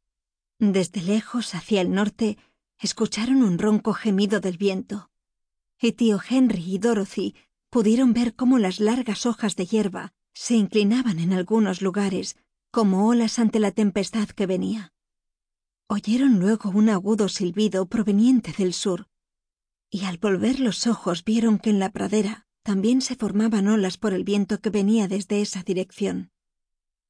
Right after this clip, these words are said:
De repente tío Henry se puso de pie. "Se acerca un ciclón, Em", gritó a su mujer. "Iré a mirar el ganado". Luego corrió hacia los cobertizos en donde se guardaban las vacas y los caballos.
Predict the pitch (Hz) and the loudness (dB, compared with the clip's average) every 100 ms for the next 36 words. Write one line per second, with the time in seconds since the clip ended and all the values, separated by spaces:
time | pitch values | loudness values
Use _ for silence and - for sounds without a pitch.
0 | _ _ _ _ _ _ - 214 202 185 | _ _ _ _ _ _ -2 2 2 0
1 | - 240 233 254 - 220 196 - 247 269 | 0 0 2 -2 0 0 0 2 2 2
2 | 262 - 190 214 - 220 185 - 190 175 | 0 -4 -2 -2 0 -2 -2 -4 -6 -8
3 | _ _ _ _ _ _ _ _ _ _ | _ _ _ _ _ _ _ _ _ _
4 | - 202 247 262 302 269 285 233 269 240 | -14 -8 -6 -2 0 0 -2 0 2 0
5 | 180 190 - _ _ _ _ _ _ _ | -2 -10 -20 _ _ _ _ _ _ _
6 | 214 196 185 208 185 180 196 185 - 208 | 0 0 0 -2 -2 -4 -4 -4 -6 -14
7 | 190 _ _ _ _ _ _ _ _ - | -14 _ _ _ _ _ _ _ _ -6
8 | 262 240 269 233 247 240 208 220 202 233 | -2 2 2 2 2 2 2 0 -2 -6
9 | - _ _ _ _ _ _ _ 214 208 | -12 _ _ _ _ _ _ _ -2 2
10 | 220 254 277 262 208 185 214 208 220 196 | 2 2 -2 -2 -2 0 0 0 0 0
11 | 196 226 190 - 208 214 226 233 220 220 | -2 -2 -2 -2 -2 0 -2 0 2 4
12 | 220 220 233 226 220 262 262 220 190 170 | 2 0 -2 -2 -2 0 2 2 0 0
13 | 214 190 - 170 185 - 190 190 185 208 | -2 -2 -4 -2 -4 -4 -4 -4 -6 -8
14 | - - | -10 -16